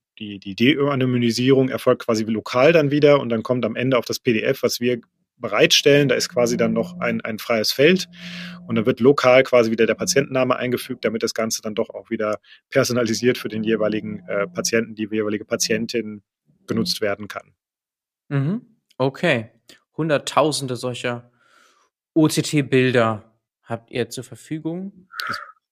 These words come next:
Speaker 1: es ist eben auch
Speaker 2: War
Speaker 1: eine häufige Erkrankung. Es gibt natürlich andere, die arbeiten mit ein paar hundert Bildern. Das ist jetzt bei uns eben nicht erforderlich.
Speaker 2: Mhm.
Speaker 1: Wir haben jetzt aber in unseren Pilotprojekten sprechen wir natürlich nicht über Hunderttausende von Bildern. Wir brauchen auch nicht Hunderttausende von Bildern für die, für, für das Training. Wir brauchen schon ein paar tausend Bilder oder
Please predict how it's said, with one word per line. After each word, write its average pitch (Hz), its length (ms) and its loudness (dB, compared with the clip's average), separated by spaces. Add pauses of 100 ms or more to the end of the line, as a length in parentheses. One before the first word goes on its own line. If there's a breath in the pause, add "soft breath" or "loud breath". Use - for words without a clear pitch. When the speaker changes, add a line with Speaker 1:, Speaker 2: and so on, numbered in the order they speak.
(140)
Speaker 1:
es 123 160 -2
ist 135 60 -2
eben 151 160 6
auch 135 40 2
Speaker 2:
War 151 140 6
Speaker 1:
eine 139 80 4
häufige 139 320 6
Erkrankung. 165 800 4
Es 139 160 0
gibt - 160 2
natürlich 127 360 2
andere, 131 260 4
die 120 140 2
arbeiten 127 320 4
mit 120 100 -4
ein - 80 -16
paar 113 160 0
hundert 165 320 4
Bildern. 147 380 6
Das 120 140 2
ist 120 60 -4
jetzt 120 200 -4
bei 120 60 -4
uns 120 220 -4
eben 117 160 -4
nicht 117 200 -2
erforderlich. 160 640 4 (440 loud breath)
Speaker 2:
Mhm. 131 240 2
Speaker 1:
Wir 123 220 6
haben 139 140 6
jetzt 139 160 4
aber 120 140 4
in 123 60 4
unseren 123 220 0
Pilotprojekten 139 680 6
sprechen 123 260 -2
wir 123 80 0
natürlich 113 220 -2
nicht 143 140 -2
über 147 140 6
Hunderttausende 135 600 4
von 127 200 -2
Bildern. 135 320 6
Wir 113 80 0
brauchen 127 320 4
auch 117 80 0
nicht 113 160 -4
Hunderttausende 120 560 -2
von 113 180 -8
Bildern 113 280 0
für 113 160 -10
die, 107 300 -16
für, - 260 -20
für - 160 -16
das 110 160 -4
Training. 147 400 4
Wir 123 80 0
brauchen 110 240 -2
schon 131 380 0
ein 117 260 -8
paar 113 160 -4
tausend 147 440 2
Bilder 143 280 8
oder 117 160 0